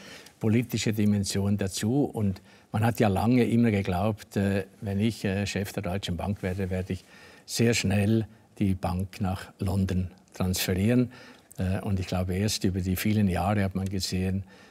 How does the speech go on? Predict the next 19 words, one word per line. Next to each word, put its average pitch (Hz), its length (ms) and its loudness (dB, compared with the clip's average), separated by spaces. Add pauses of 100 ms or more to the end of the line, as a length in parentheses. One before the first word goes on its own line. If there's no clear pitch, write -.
(220)
dass 95 240 -2
ich, 98 200 -2
äh, 92 280 -2
glaube 95 340 -4
ich, - 240 -8
wirklich 110 440 0
mich 101 160 0
sehr 101 180 0
stark 101 420 -4
auch 87 120 -4
für - 120 -6
Deutschland 90 500 -4
eingesetzt 98 580 -4
habe, 92 220 -4
insbesondere 101 520 0
in 98 80 -4
der 95 80 -4
Finanzkrise. 113 920 2 (640)
Äh, 101 380 2